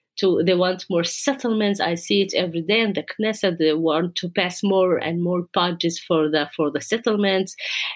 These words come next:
and, um, and it's, it's, it's, it's very much dangerous what's happening here in the, in the Israeli side. But,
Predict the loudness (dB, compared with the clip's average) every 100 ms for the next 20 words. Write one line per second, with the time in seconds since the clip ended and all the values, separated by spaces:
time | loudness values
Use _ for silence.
0 | -4 0 0 0 0 0 2 2 2 2
1 | -2 -6 -4 0 0 0 -2 -4 -4 -4
2 | -4 -4 -4 -4 -6 -8 -6 -6 -4 -4
3 | 0 2 2 0 -2 -2 0 2 2 0
4 | 0 -2 -2 -2 -2 -2 0 0 0 -2
5 | -2 0 2 2 0 -2 -4 -4 -4 -2
6 | -2 -4 -6 -4 -2 -2 -4 -4 -2 -2
7 | -6 -14 -20 -18 -18 -20 _ -4